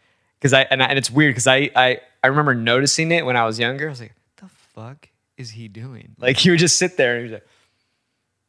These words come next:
and he's just doing weird things with his mouth.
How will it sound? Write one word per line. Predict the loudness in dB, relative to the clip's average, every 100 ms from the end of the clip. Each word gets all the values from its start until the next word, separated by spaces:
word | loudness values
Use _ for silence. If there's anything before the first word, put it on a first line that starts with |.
| _ _ _ _ _ _ _ _ _ _ _ _ _ _ _ -20
and | -20
he's | -20
just | -12
doing | -2 2
weird | 4 2 4
things | 2
with | 2
his | 2 4
mouth. | 6 4